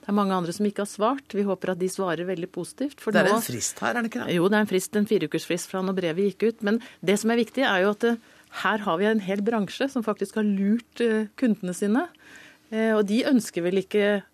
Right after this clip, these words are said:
Speaker 1: å møte kundene sine i retten. Det er jo go-, dårlig kundebehandling, så de må faktisk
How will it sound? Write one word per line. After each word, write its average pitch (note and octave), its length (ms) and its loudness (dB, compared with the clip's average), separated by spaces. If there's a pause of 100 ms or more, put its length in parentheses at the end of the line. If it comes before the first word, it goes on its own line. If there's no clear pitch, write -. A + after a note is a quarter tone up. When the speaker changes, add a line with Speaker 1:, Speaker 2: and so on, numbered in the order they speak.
(120)
Speaker 1:
å A#3 140 0
møte A3 400 2
kundene D3+ 320 -2
sine F3+ 240 -4
i F#3 100 0
retten. F3+ 240 -6
Det F#3 120 0
er G#3+ 120 2
jo F#3 120 2
go-, F3+ 340 2
dårlig F3 480 0
kundebehandling, D#3 580 -4
så G#3 80 -8
de G3 120 0
må G3+ 260 2
faktisk - 320 -6